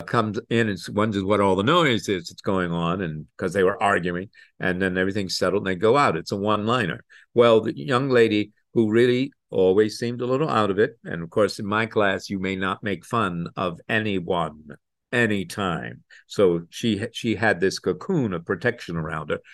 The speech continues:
and she did what she wanted to do, which was writing, and I never bothered her.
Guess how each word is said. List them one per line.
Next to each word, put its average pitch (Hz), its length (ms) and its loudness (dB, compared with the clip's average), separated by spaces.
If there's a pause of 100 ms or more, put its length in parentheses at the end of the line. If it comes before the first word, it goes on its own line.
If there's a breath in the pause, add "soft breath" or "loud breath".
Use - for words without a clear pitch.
(160 loud breath)
and 123 140 -4
she - 120 -4
did 127 240 2
what 120 140 2
she 139 140 -4
wanted 123 320 -2
to 135 80 -4
do, 143 240 2
which 85 200 -2
was 98 200 -4
writing, 104 340 0
and 107 140 -4
I 98 100 0
never 107 240 -4
bothered 123 400 0
her. 82 160 -2